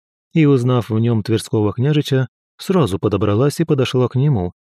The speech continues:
аккуратно прикасаясь к повреждённой конечности. «Мой друг сломал палец, упал неудачно», пояснил я, не давая Роману сказать лишнего.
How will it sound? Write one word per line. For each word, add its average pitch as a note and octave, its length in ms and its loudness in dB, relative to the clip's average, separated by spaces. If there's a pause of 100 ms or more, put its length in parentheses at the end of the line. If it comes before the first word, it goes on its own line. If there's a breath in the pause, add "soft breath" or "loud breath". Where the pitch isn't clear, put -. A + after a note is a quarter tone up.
(200)
аккуратно C3 480 -2
прикасаясь A#2 600 -4
к - 80 -20
повреждённой A2 680 -2
конечности. G2 800 -6 (480)
«Мой B2+ 320 2
друг E3 300 2
сломал B2 460 0
палец, F#2+ 500 -4 (280)
упал D#3+ 420 2
неудачно», G#2 680 -2 (360)
пояснил A#2 500 2
я, B2+ 240 2
не C#3 140 2
давая G#2+ 380 2
Роману G2 380 -2
сказать G2+ 460 -4
лишнего. F2+ 580 -4